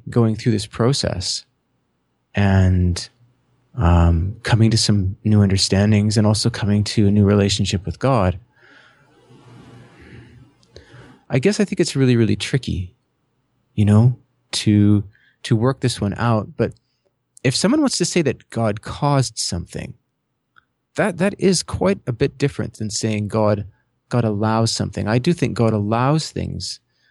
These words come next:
because, uh, the way, the type of freedom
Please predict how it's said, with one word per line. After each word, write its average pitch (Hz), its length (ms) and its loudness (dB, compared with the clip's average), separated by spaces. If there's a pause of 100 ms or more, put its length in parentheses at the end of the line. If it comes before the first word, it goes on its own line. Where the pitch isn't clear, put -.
(140)
because, 127 680 0
uh, - 20 -14 (2000)
the 151 140 2
way, 160 500 2
the 143 160 -4
type 170 360 -4
of 190 100 -8
freedom 139 640 -2